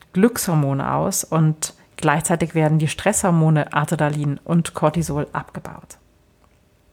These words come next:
Allerdings, wenn du jetzt bereits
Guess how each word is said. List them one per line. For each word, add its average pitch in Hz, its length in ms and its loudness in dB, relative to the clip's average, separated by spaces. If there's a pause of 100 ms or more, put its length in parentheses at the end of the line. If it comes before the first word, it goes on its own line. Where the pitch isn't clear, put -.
(1400)
Allerdings, 196 680 4 (560)
wenn 185 340 4
du 190 380 0 (220)
jetzt 202 320 0
bereits 160 580 -2